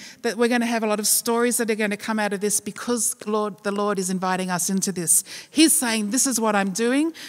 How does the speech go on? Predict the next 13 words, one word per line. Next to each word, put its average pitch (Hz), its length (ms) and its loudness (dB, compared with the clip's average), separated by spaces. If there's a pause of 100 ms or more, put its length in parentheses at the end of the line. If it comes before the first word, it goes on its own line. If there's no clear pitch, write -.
(100)
and 208 140 -4
we're 214 140 0
saying, 190 460 -2 (180)
"We've 180 240 -14
got 202 220 0
it, 294 100 2 (160)
we 196 80 -4
see 226 400 0
it, 240 160 -2
we're 196 100 -4
going 185 340 -2
after 180 420 -4
that." 151 240 -8